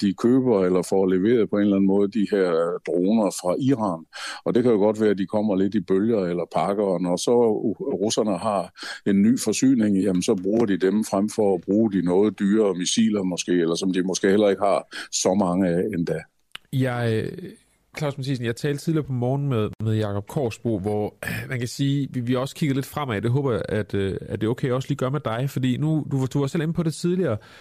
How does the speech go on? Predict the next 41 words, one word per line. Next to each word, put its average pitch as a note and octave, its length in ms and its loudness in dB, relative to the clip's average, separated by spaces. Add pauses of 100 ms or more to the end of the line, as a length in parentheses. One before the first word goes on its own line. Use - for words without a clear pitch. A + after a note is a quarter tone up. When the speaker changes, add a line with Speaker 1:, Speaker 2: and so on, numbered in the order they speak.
(680)
Speaker 2:
Den D#3+ 100 0
her D#3 100 -2
type B2+ 240 -2
angreb C#3+ 320 -2
har A2+ 80 -2
vi G#2+ 100 0
set A#2+ 380 -2
siden, C3 400 -4
øh, G2 320 -2
oktober, A2+ 500 -4 (160)
og A#2+ 100 -4
så D3+ 120 -4
har C3 80 0
Ukraine B2 400 -2
lavet A#2 140 -2
nogle, G2 300 -2
øh, F2+ 120 -6
modangreb, C3+ 680 -2
eller F2+ 160 -2
så G#2+ 160 -6
har A2 60 0
diskuteret, F#2+ 520 -4
hvem, G#2+ 140 -2
hvem G#2+ 240 -4
startede G2 340 -4
det F2 100 -2
hele, F2 220 -2
og F#2 80 -4
så F2 100 -8
videre, F2 100 -2
så - 100 -14
videre, F2 200 -2
ikke? C3 120 -6 (680)
Hvor C3 280 -2
længe D#3 340 -2
tror - 240 -4
du, F3+ 140 -2
det G#3 100 -2
kan D3 120 -4
blive A#2+ 260 0
ved, F#3 200 0